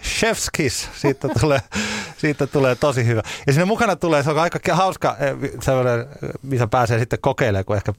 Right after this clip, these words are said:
enemmän, tota, enemmän, pääsee kokeilemaan, kuin enemmän kokeilee. <laughs> Että siinä on, eh, siinä manuaalissa on näitä eri lämpötiloja ja paistoaikoja, millä pystyy tekemään erilaista stylia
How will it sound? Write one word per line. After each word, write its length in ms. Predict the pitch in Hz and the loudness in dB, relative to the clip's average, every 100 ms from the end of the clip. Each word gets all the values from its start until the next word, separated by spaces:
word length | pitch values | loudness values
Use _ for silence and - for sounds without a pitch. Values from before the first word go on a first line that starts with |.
| - | -2
enemmän, 380 | 107 101 98 95 | 0 0 -2 -4
tota, 400 | 104 - 107 98 - 113 - - _ _ 135 - 123 - | -6 -4 -6 -6 -16 -20 -20 -20 _ _ -20 -20 -20 -18
enemmän, 580 | 135 135 120 113 113 110 - | -6 0 2 4 2 0 0
pääsee 320 | 151 151 139 | 0 2 0
kokeilemaan, 640 | - 190 160 120 117 117 | 0 0 2 2 2 0
kuin 140 | 113 131 | 2 2
enemmän 300 | 135 104 90 | 2 0 -2
kokeilee. 500 | 87 - - - - - 120 - - - | -4 -4 -4 -2 -6 -8 -12 -8 -10 -8
<laughs> 400 | 123 - 127 - | -10 -10 -14 -4
Että 500 | 123 117 - 120 117 - | 0 0 2 0 0 -4
siinä 300 | - 123 120 | -2 2 2
on, 180 | 113 113 - _ - - - | 2 -2 -6 _ -16 -12 -6
eh, 60 | |
siinä 260 | 107 110 107 - - | -2 0 0 -4 -6
manuaalissa 840 | 123 143 139 110 95 90 90 - 90 | 0 2 2 2 2 0 -2 -2 0
on 140 | 95 | 2
näitä 320 | 92 92 95 - - | 0 0 -2 -4 -2
eri 400 | 110 104 90 - _ - | 0 0 -2 -4 _ 0
lämpötiloja 960 | 107 110 101 95 - 95 87 82 80 - | 2 2 0 -2 -2 0 0 0 -2 -2
ja 140 | 110 - | -4 0
paistoaikoja, 1000 | 113 107 - - - 92 95 - 101 90 - - _ - - | 2 2 0 -6 0 0 0 -2 -4 -4 -8 -20 _ -10 -2
millä 220 | 92 85 | 0 0
pystyy 400 | 90 - 90 85 | -2 -6 -4 -2
tekemään 440 | 90 - 82 78 | -2 -2 -4 -2
erilaista 540 | 87 85 73 - - 90 | -2 -2 -2 -4 -8 -10
stylia 400 | - 104 - | -6 -4 -4